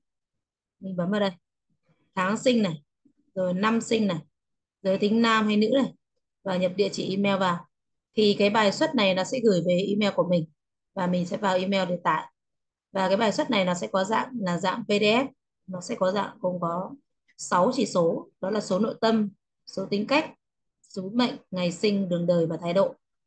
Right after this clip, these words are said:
và cái sơ đồ tổng kết. Đấy, thì trong này là mình sẽ thấy được có cái sáu chỉ số như này.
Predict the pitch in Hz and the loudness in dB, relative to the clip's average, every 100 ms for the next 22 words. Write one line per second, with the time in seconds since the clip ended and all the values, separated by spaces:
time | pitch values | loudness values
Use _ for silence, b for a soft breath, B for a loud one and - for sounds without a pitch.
0 | _ 190 170 160 165 196 185 175 160 165 | _ -4 -2 -2 -4 0 0 0 -2 0
1 | 220 269 - _ _ _ _ _ 190 180 | 0 -2 -8 _ _ _ _ _ -16 -12
2 | 196 - 190 175 196 190 175 180 175 - | -12 -12 -12 -4 -2 0 0 -2 -6 -10
3 | _ _ _ _ _ _ _ _ _ _ | _ _ _ _ _ _ _ _ _ _
4 | _ 196 185 202 196 190 196 190 180 202 | _ -12 -8 -6 -2 0 0 0 -2 -2
5 | 185 180 220 180 175 202 170 | -4 -4 -2 -2 -4 -4 -8